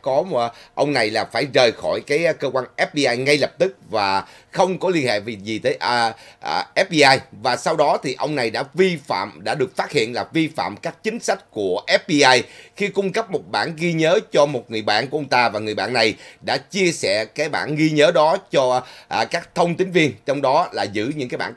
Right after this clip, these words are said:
copy, à, về cái bản memo, bản ghi nhớ của ông ta ở trong nhà của ông ta trong lúc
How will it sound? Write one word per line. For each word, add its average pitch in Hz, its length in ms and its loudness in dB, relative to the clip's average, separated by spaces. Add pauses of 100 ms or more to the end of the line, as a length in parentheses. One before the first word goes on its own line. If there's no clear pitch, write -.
(100)
copy, 170 400 2 (280)
à, 110 140 -6
về 110 180 0
cái 143 120 -12
bản 139 480 -4
memo, 139 360 4
bản 104 200 -6
ghi 151 100 -4
nhớ 143 120 0
của 165 120 -6
ông 147 80 -14
ta 117 100 2
ở 90 200 -2
trong 127 180 -6
nhà 104 160 0
của 90 100 -8
ông 139 80 -8
ta 117 180 0
trong 160 260 -2
lúc 220 160 4